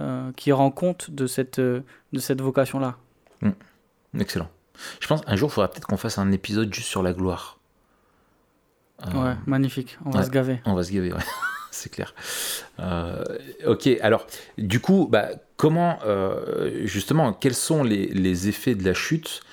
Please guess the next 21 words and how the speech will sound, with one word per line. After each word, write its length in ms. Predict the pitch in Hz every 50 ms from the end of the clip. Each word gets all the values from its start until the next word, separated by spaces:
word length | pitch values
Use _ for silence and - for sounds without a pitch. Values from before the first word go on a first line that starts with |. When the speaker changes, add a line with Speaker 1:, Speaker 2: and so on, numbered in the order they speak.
| - - - - - - _ -
Speaker 2:
sur 240 | - - - 98
le 60 | 90 92
mandat 340 | 98 104 107 101 117 117
culturel ? 500 | 110 - - 92 - - 107 101 139 143
Parce 160 | - 90 90 -
que 80 | 92
quand 240 | 80 - 101 - -
on 80 | 107 92
reste 320 | 104 107 101 - - 85
dans 140 | 78 98 85
cette 200 | - 95 90 90
définition-là, 720 | 98 95 - - 95 98 90 - - 98 107 131 139 127 - - - - - - - _
c'est, 320 | - - - 98 92 - - - _ _ _ - _ - - - _ _ _
on 80 | 95 85
parle 300 | - - 110 104 98 87
d'une 220 | 87 90 90 95
utopie, 420 | 107 104 - 120 - - - 175 185 - - _ - _ - _ -
euh, 840 | 101 90 85 85 85 85 87 90 92 90 87 90 92 90 87 98 98 - _
pour 180 | - 92 95
nous 160 | 101 113 117
aujourd'hui, 480 | 107 95 85 95 87 87 113 160 190